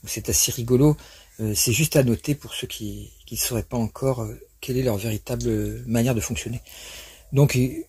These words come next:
voilà, si, si les gens veulent défendre le peuple français, là, le cancer, c'est le peuple, comment faire ? Donc,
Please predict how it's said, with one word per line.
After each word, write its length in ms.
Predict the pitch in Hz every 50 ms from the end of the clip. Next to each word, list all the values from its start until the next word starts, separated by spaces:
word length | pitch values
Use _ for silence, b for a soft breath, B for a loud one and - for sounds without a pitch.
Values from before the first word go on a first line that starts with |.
| _ - -
voilà, 320 | 123 147 151 123 104 101 107
si, 560 | - - - - - - 147 135 131 127 120
si 320 | 117 113 - - - - 151
les 140 | 135 139 131
gens 160 | 120 151 139
veulent 180 | 127 135 127 120
défendre 400 | 131 131 - - 147 151 135 123
le 120 | 120 120
peuple 260 | 113 - 143 - 147
français, 380 | 131 - - 135 123 - 220 208
là, 100 | 160 135
le 160 | 123 127 123
cancer, 400 | - - 127 110 - - 156 143
c'est 160 | - - -
le 80 | 120 113
peuple, 360 | - - 170 - 95 - - b b b b b b b b -
comment 280 | - - 160 151 147 139
faire ? 280 | - - - 123 98 92
Donc, 140 | 110 101